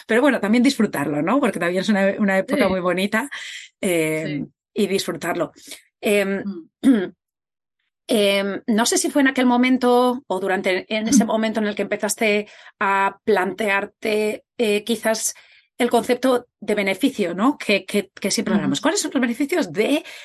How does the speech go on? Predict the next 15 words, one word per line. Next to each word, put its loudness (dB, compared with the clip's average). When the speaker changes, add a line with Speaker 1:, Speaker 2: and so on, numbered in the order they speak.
Speaker 1:
eh, 4
salir -2
a 0
hacer -2
ejercicio? -4
Y 2
además 0
queremos 0
t-, -8
siempre -4
que -4
nos -4
den -4
un -4
listado -4